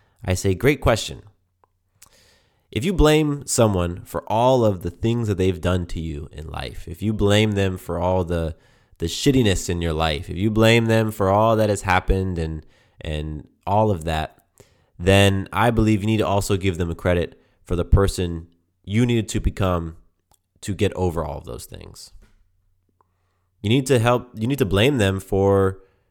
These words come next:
your strength, for your resilience, for your courage. Because without them showing up the way that they did, you wouldn't have to become the person that you became.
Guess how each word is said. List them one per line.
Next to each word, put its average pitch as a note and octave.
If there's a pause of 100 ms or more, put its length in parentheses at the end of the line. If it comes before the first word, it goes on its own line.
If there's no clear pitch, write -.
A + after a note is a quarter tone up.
your G#2
strength, - (480)
for -
your F#2
resilience, F#2 (500)
for -
your F2
courage. E2 (1040)
Because A2+
without D3
them D3
showing B2+
up B2+
the A2
way G#2
that G2+
they G2
did, C3 (600)
you A2+
wouldn't B2+
have A2
to G2 (120)
become G2
the F2+
person F#2
that E2
you E2
became. D2+